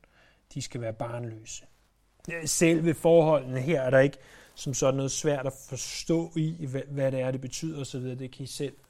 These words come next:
øh, sætte jer og læse jer frem til. Men straffen er enten bære sin straf, hvad enten,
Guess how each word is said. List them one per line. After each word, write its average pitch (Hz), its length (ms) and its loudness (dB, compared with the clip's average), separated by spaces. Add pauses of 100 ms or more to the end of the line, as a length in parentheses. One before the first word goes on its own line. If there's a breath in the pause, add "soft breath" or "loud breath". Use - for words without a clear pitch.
øh, 127 80 -20 (100)
sætte 127 320 -6
jer 123 40 2
og 120 60 0
læse 127 260 -4
jer 123 40 -6
frem 131 260 -10
til. 139 240 -4 (400 loud breath)
Men 151 260 4 (1700 soft breath)
straffen 202 540 2
er 156 120 4
enten 165 300 0 (140)
bære 170 340 6
sin 170 260 2
straf, - 600 -4 (680)
hvad 143 180 -6
enten, 143 480 -8